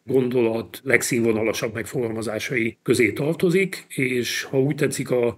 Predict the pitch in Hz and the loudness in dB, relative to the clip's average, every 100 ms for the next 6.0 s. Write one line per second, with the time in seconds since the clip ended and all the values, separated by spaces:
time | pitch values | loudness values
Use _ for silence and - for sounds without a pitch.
0 | _ 139 143 143 131 156 135 - 131 117 | _ 2 6 6 4 4 4 2 0 0
1 | 139 127 123 143 127 127 123 123 127 127 | 0 2 4 4 4 4 2 0 -4 -8
2 | - 117 120 - - 139 143 151 147 131 | -10 -6 -6 -6 0 4 4 4 2 2
3 | 123 123 123 117 113 104 - _ - 127 | 2 0 0 0 0 -2 -12 _ 0 0
4 | - 131 107 - 113 110 110 - 135 120 | 2 0 0 0 -2 0 -2 -6 -8 -4
5 | 139 123 120 135 - 117 123 113 127 113 | -2 -2 -2 -4 -4 -2 -2 0 -2 -2